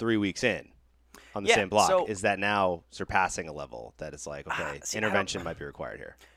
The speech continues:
Speaker 2: You might have to talk to this person and
Speaker 1: So
Speaker 2: say, at least if you're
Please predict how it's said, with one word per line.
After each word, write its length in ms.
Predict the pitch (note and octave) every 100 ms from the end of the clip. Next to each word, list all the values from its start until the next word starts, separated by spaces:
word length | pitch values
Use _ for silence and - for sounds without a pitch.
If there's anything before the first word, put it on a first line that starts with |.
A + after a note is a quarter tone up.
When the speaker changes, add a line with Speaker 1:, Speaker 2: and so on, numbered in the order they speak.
| _ -
Speaker 2:
You 140 | D3+
might 240 | D#3 E3+
have 160 | G3 F#3+
to 80 | F3+
talk 280 | - D3+ -
to 80 | D3+
this 160 | D3+
person 500 | - G#2+ - F2 F2+ _ _ _ _ _ -
and 140 | A#2
Speaker 1:
So 180 | - C3
Speaker 2:
say, 180 | A#2+ -
at 140 | D3 D3
least 420 | C3+ C#3+ F3+ -
if 140 | G#3
you're 120 | G#3+